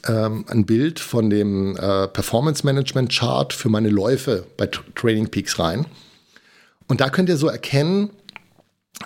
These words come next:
da gibt's so ein rotes Band. Und das sind so die Intensitäten der einzelnen Laufeinheiten. Und seit der letzten Talsohle, durch die ich so gegangen bin, also das ist so das Ende von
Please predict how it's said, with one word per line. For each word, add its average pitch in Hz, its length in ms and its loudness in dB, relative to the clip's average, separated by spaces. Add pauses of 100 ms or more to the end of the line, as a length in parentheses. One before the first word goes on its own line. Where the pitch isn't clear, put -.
da 110 120 2
gibt's 147 220 2
so 170 120 2
ein 143 80 2
rotes 165 420 0
Band. 127 480 0 (680)
Und 101 80 0
das 104 100 2
sind 127 160 2
so 139 100 4
die 117 120 -4
Intensitäten 139 920 0
der 139 160 0
einzelnen 131 420 0
Laufeinheiten. 92 800 -2 (1200)
Und 101 220 2
seit 156 520 0 (220)
der 117 120 4
letzten 143 560 0
Talsohle, 113 880 2 (960)
durch 104 160 2
die 113 100 2
ich - 100 0
so 110 120 2
gegangen 101 420 2
bin, 151 200 0
also 110 220 0
das - 320 -4
ist - 160 -2
so 131 120 4
das 107 220 -4 (100)
Ende 180 560 0
von 113 380 0